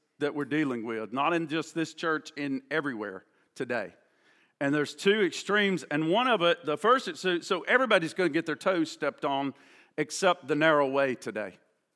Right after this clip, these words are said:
okay? Okay, everybody's gonna get their toes stepped on, on both sides of the aisle today, but it's gotta be addressed. It's a pastoral issue, and it needs to be dealt with, okay? And it needs to be dealt with so that we understand truth. And I'll tell you who the arbitrator is gonna be, not the pastor.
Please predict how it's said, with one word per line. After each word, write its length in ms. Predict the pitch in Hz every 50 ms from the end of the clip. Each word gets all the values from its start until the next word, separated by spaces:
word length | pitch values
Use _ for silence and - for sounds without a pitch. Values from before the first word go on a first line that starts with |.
| _ _ -
okay? 320 | 123 - 170 175 185 202 196 - - - _ _ _ _ _ - - _ _ _ _ _ _ _ - -
Okay, 380 | 139 - 185 175 180 185 -
everybody's 500 | - 175 202 214 226 240 233 226 214 165
gonna 160 | 170 214 202
get 160 | 202 180 202 160
their 140 | 190 180
toes 340 | - - 208 196 202 190 -
stepped 340 | - - - 175 170 - -
on, 360 | 175 165 165 165 156 156 147 - - - - -
on 160 | - 160 160
both 200 | 143 170 180 175
sides 360 | - - 196 175 175 165 -
of 80 | 160 151
the 160 | 151 160 156
aisle 240 | 143 147 147 131 131
today, 320 | - - 143 127 131 127
but 160 | 123 117 139 143
it's 160 | 147 - -
gotta 240 | 185 165 165 165 139
be 120 | 151 156
addressed. 460 | 151 127 135 147 139 131 110 - -
It's 140 | 139 - -
a 40 | 131
pastoral 600 | - 165 151 151 151 - - 175 170 170 165 143
issue, 320 | 165 165 151 - 170 165
and 80 | 156 139
it 60 | 120
needs 180 | 135 147 127 110
to 80 | - 131
be 120 | 120 131
dealt 300 | 110 131 127 113 107 -
with, 220 | - 101 104 98 - _ _ _ _ _ _ _ -
okay? 360 | 113 - 151 151 151 160 156 - - - - - _ - - - _ _ -
And 140 | 156 147
it 60 | 151 147
needs 180 | 156 147 131
to 100 | - 160
be 160 | 143 143 156
dealt 260 | 147 127 156 147 139 -
with 220 | 147 151 139 -
so 140 | - 156 147
that 100 | 135 139
we 160 | 123 147 151
understand 500 | 151 143 147 143 - - - 151 151 135
truth. 200 | - 170 170 - -
And 120 | 151 151
I'll 100 | 156 165
tell 180 | 160 - 220 214
you 140 | 214 208 190
who 140 | 202 202
the 100 | 180 170
arbitrator 640 | 156 165 175 180 165 160 160 - - 147 143 131 127
is 100 | 120 - -
gonna 180 | 147 131 127
be, 160 | 117 131 127
not 320 | 120 127 147 151 147 - 156
the 60 | 156
pastor. 520 | - 165 156 160 175 170 - - 202 170